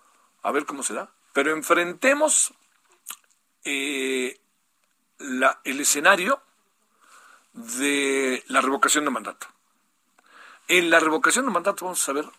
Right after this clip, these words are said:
pero muchas, muchas, muchas cosas. Usted lo va a ver.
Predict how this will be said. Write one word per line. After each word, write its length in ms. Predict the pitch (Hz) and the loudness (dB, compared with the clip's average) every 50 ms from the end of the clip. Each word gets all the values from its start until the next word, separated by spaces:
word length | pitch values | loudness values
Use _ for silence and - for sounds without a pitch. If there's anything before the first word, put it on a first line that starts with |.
| _ _ _ _ _ _ | _ _ _ _ _ _
pero 280 | - 160 165 175 175 - | -4 -2 -2 -2 -4 -6
muchas, 680 | - 185 180 185 208 220 - - 214 214 214 - - - | -12 -12 -10 -8 -8 -4 -4 -2 -2 -2 -4 -8 -10 -12
muchas, 580 | 254 165 147 147 151 - - 156 151 - - - | -14 -14 -14 -14 -10 -10 -10 -12 -12 -16 -18 -16
muchas 380 | - 123 123 - - 113 - - | -16 -16 -12 -12 -10 -8 -8 -10
cosas. 420 | - 120 - - - - - - - - - - | -10 -14 -16 -16 -16 -16 -16 -10 -10 -10 -10 -8
Usted 200 | - - - 127 | -10 -6 0 0
lo 60 | 120 | 2
va 80 | 110 98 | 2 0
a 40 | 92 | -2
ver. 80 | - | -6